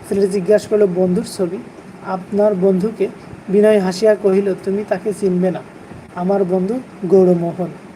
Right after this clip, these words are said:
তাকে গোড়া বলি। আমরা ছেলেবেলা থেকে একসঙ্গে পড়েছি।" "কখনো পড়েন? এখন, এখনো পড়েন?" "না, এখন আর পড়ি না।" "আপনার সব পড়া হয়ে গেছে?" বিনয় এই ছেলে, এই ছোট ছেলেটির কাছে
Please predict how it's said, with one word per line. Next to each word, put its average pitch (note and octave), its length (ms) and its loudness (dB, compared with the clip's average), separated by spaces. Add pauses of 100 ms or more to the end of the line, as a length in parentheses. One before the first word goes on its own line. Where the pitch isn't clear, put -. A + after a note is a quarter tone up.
(180)
তাকে F3 260 -6
গোড়া F3 320 0
বলি। D3 240 -6 (1080)
আমরা G3 220 0
ছেলেবেলা G3+ 440 4
থেকে G3+ 220 -4
একসঙ্গে G3+ 500 -2
পড়েছি।" D#3 340 -6 (1080)
"কখনো A3 560 0 (640)
পড়েন? F#3 300 4 (180)
এখন, G3+ 340 -2
এখনো C4 460 -2
পড়েন?" D#3+ 240 -2 (580)
"না, F3+ 260 2 (200)
এখন G3 280 -4
আর G3+ 100 2 (120)
পড়ি F3 220 -2
না।" D#3 80 -6 (800)
"আপনার G#3 380 0
সব A3 240 -2 (100)
পড়া A3 180 2
হয়ে F#3+ 240 2
গেছে?" G3+ 240 -2 (120)
বিনয় F#3+ 300 0
এই G3+ 180 0
ছেলে, F#3+ 280 -4 (560)
এই G#3 100 0
ছোট G3 220 -4
ছেলেটির G#3+ 420 -6
কাছে G3+ 360 -2